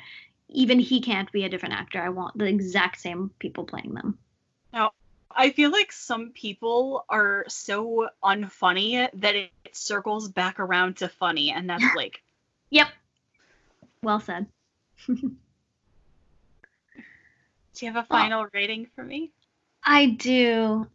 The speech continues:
Speaker 1: Um, I gave it a seventy-six.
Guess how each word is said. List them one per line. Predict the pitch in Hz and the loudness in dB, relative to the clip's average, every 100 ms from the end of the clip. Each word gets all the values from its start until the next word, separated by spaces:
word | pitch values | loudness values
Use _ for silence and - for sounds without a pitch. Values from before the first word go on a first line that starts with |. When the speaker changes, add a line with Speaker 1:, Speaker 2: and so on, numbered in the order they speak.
| - | 6
Speaker 1:
Um, | 262 262 254 247 135 - _ _ _ _ _ _ _ _ _ _ _ _ - | 10 10 8 6 0 -10 _ _ _ _ _ _ _ _ _ _ _ _ 4
I | 285 | 4
gave | 247 269 269 | 6 2 2
it | 339 | -2
a | |
seventy-six. | 359 277 269 285 294 196 185 - - - - | -2 -2 -2 -4 -6 -8 -10 -14 -20 -20 -20